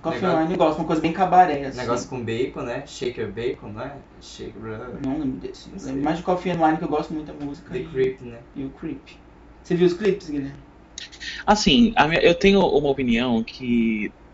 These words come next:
Speaker 3: <laughs> a-, as pessoas podem interpretar como um preconceito. Mas assim, eu acho que pra carreira da Queen, é,
Speaker 1: Uhum.
Speaker 3: musical, né, é, ser bem sucedida, as pessoas, é, ouvirem, baixarem, até comprarem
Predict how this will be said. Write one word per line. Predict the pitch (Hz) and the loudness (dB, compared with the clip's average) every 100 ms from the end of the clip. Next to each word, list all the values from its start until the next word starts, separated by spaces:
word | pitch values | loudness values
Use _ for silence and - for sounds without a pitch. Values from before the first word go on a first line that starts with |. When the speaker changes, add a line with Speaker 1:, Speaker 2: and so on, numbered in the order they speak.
| - - | -20 -2
Speaker 3:
<laughs> | - - - - - - - - | 0 0 -4 -12 -12 -14 -6 0
a-, | 147 139 139 | 2 6 4
as | 147 | 4
pessoas | 151 151 151 | -2 -4 -2
podem | 139 139 | -2 -2
interpretar | 139 139 135 131 | -4 -4 -4 -4
como | 131 131 135 | -2 -2 -2
um | 123 | -2
preconceito. | 135 131 143 165 - 104 92 - - - - - | -4 -2 -4 -6 0 0 0 -10 -20 -20 -14 0
Mas | 160 | 0
assim, | 156 143 | 2 4
eu | 131 | 4
acho | 147 151 | 4 2
que | - 170 151 - - | 0 2 0 -4 -10
pra | - 160 185 | 2 4 4
carreira | 202 165 147 135 | 0 -4 0 0
da | 123 | 0
Queen, | 123 - 120 113 - - | -6 -4 -2 -2 -4 -6
é, | 107 110 107 | 0 0 2
Speaker 1:
Uhum. | |
Speaker 3:
musical, | 127 135 - 120 98 95 | 2 2 2 2 2 0
né, | 95 95 98 - - - | -2 -4 -6 -16 -20 -2
é, | 113 107 104 | 2 2 2
ser | - 135 - | 4 2 2
bem | - 120 120 | -4 0 0
sucedida, | - 120 107 101 95 135 123 104 98 - | 0 -4 -4 -4 -2 0 2 2 -2 -2
as | 110 | -6
pessoas, | 113 - 117 113 113 - | -4 -4 -2 -2 -4 -4
é, | 98 95 | 0 4
ouvirem, | 113 104 104 107 123 110 101 | 4 4 2 4 6 4 2
baixarem, | 95 101 - 101 107 120 107 | 2 0 0 2 4 4 2
até | 131 | 0
comprarem | 143 131 120 117 131 131 101 | 0 2 4 4 4 -2 -6